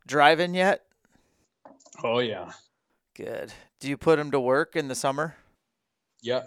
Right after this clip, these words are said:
Speaker 2: he works full time for us.
Speaker 1: Good. Yeah, I might have saw him at Big Sky, but where do you live, Sean?
Speaker 2: Uh, in Utah.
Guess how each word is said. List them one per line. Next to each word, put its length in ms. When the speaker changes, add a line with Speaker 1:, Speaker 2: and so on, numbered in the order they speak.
Speaker 2:
he 100
works 280
full 180
time 320
for 300
us. 260
Speaker 1:
Good. 340
Yeah, 240
I 160
might 200
have 80
saw 280
him 340
at 200
Big 200
Sky, 500
but 240
where 200
do 60
you 140
live, 320
Sean? 380
Speaker 2:
Uh, 360
in 180
Utah. 380